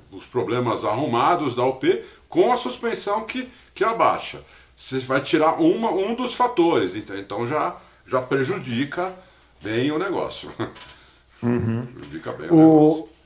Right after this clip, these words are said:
Speaker 2: Elson Gato, falando aqui, elogiando o site, que acompanha desde dois mil e dezesseis e
Speaker 1: Muito
Speaker 2: tal.
Speaker 1: legal.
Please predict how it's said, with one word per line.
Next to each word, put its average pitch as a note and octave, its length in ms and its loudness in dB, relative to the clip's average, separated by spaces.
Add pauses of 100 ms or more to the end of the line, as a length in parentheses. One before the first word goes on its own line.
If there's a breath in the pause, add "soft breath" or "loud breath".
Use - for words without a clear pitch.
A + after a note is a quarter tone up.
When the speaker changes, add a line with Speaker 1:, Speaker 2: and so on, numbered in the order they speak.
Speaker 2:
Elson F#3+ 1000 2
Gato, C#3+ 680 -4
falando B2+ 300 -2
aqui, A#2+ 160 -4
elogiando A#2+ 500 2
o A2 40 -4
site, D#3 480 0
que C3+ 80 -8
acompanha A#2+ 420 -2
desde A#2 280 0
dois A2 200 -4
mil A2+ 100 -4
e G#2 40 -4
dezesseis C#3 680 0
e - 40 -4
Speaker 1:
Muito G2+ 120 -8
Speaker 2:
tal. D#3 220 4
Speaker 1:
legal. D#3+ 280 -8